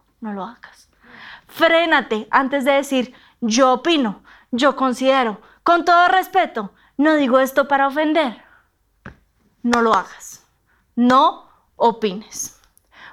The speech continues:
Porque cuando lo haces, traes división. Opina cuando te pidan tu opinión, comenta cuando te pidan que lo hagas. El siguiente punto es, ignóralo.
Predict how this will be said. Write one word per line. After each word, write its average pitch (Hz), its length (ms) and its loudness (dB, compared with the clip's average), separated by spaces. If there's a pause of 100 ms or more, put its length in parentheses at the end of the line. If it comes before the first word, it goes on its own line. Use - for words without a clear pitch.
Porque 302 280 -2
cuando 349 280 0
lo 392 120 4
haces, 330 500 -2 (480)
traes 208 380 0
división. 180 440 -12 (840)
Opina 294 460 0
cuando 302 240 -2
te 269 120 0
pidan 262 340 0
tu 277 80 -6
opinión, 269 540 -4 (300)
comenta 254 640 -2
cuando 226 300 -6
te 220 100 -4
pidan 220 300 -4
que 214 120 -10
lo 208 120 -6
hagas. - 680 -18 (460)
El 294 100 -2
siguiente 320 400 0
punto 349 400 0
es, 349 360 -4 (300)
ignóralo. 294 580 -4